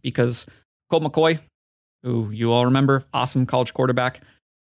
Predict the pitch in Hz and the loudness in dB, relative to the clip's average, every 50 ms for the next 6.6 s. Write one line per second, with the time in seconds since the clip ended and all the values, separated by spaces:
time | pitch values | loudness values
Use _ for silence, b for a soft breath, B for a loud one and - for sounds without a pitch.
0 | _ - 143 135 147 139 - 151 151 147 135 143 143 131 139 131 131 131 127 127 | _ -2 0 0 0 0 0 0 2 4 4 4 2 2 0 0 0 0 0 0
1 | 127 127 123 117 131 123 113 113 120 117 117 117 - 123 120 - 123 117 - - | 0 0 0 0 0 -2 0 0 0 0 0 0 -2 -4 -4 -2 -4 -4 0 0
2 | 127 123 - 120 117 - 127 - - 117 117 - - - - - - - 127 123 | -2 0 0 -2 -2 -2 -2 -2 -2 -4 -4 -6 -8 -12 -12 -12 -6 -4 -4 -4
3 | - - - 127 123 120 120 123 127 - - 123 127 120 117 113 - - 120 123 | -4 -4 -2 -2 0 0 0 0 0 -2 -2 -2 0 0 0 0 -2 -2 -2 -2
4 | 120 123 156 135 143 139 - - - 151 165 170 160 139 - 131 127 - - 120 | 0 0 0 2 2 0 -2 -2 -6 -4 -2 -2 -2 0 0 -2 -2 0 0 0
5 | 120 120 - - - _ _ _ _ _ _ _ - 123 131 117 123 120 123 120 | 0 0 -2 -4 -12 _ _ _ _ _ _ _ -4 -2 0 0 0 2 2 2
6 | 117 113 107 110 - 117 117 120 123 - - | 2 0 -2 -2 -4 -4 -4 -4 -6 -10 -12